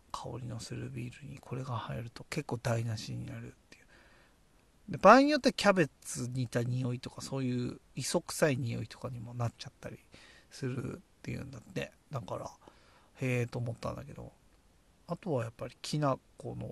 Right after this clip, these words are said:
て一歩でも、あ、でもこれは米にも言ってたな、翔さん。で、米もなんとなくちょっと分かった。まだ完璧じゃないけど、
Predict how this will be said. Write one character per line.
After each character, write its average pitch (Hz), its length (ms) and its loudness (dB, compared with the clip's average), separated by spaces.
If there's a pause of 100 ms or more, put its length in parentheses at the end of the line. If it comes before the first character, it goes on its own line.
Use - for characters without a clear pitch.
(220)
て 160 100 -10
一 - 260 -10
歩 120 100 -4
で 127 100 -10
も、 - 100 -16
あ、 127 140 -2
で 127 100 -4
も 131 140 -4
こ - 100 -2
れ 262 60 6
は 277 100 2
米 262 320 2
に 359 120 2
も 139 100 6
言 117 140 4
っ - 20 -6
て - 180 -12
た 113 140 -6
な、 120 200 -10 (140)
翔 - 240 -18
さ - 160 -16
ん。 - 40 -20 (1000)
で、 185 100 2
米 415 460 8
も 202 140 12
な 185 140 12
ん 208 80 4
と 254 160 6
な 254 100 8
く - 120 -4
ち - 100 -6
ょ - 20 2
っ 190 140 -2
と 147 100 2
分 131 60 2
か 127 60 2
っ 127 40 -2
た。 135 80 -2
ま 165 160 10
だ 240 100 12
完 233 320 6
璧 269 160 10
じ 294 80 6
ゃ 285 40 8
な 247 100 10
い 196 80 6
け 147 100 8
ど、 135 380 8